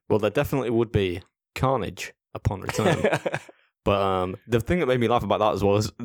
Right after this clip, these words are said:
Speaker 1: I mean, this was one of the worst parts of the film, is when the, I think it's when they're in the, the forest or something at one point, and, uh, she's like, uh, "Oh yeah, there's a, there's another symbiote and he's called Riot," and I'm like, "These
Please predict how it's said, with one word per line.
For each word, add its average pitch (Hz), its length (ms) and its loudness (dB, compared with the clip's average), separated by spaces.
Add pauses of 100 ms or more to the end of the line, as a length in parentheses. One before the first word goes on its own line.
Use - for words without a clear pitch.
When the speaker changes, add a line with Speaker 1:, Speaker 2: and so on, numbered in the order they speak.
(320)
Speaker 1:
I 98 160 0
mean, 98 180 -2
this 113 180 0
was 104 140 0
one 98 120 0
of 90 40 2
the 90 60 2
worst 87 200 2
parts - 200 -2
of 82 80 -8
the - 20 -16
film, 92 240 -2
is 98 140 -2
when 104 140 2
the, 101 100 2
I 110 80 -2
think 147 160 -2
it's 131 100 -6
when 143 100 0
they're 123 120 0
in 113 80 -2
the, 87 220 -2 (340)
the 92 100 -2
forest 131 420 0
or 131 60 -4
something 127 320 -4
at 107 60 -4
one 120 140 0
point, 123 260 -2 (400)
and, 92 260 -2
uh, 87 240 -4
she's 101 240 -6
like, 87 320 -4 (460)
uh, 85 260 -4 (140)
"Oh 101 100 2
yeah, 90 280 2 (360)
there's 101 240 0
a, 95 140 0
there's 98 160 -4
another 131 180 0
symbiote 110 460 2
and 104 80 -8
he's 110 160 0
called 95 240 0
Riot," 98 400 0
and 107 100 -6
I'm 92 60 -4
like, 90 260 -4 (440)
"These 180 300 -2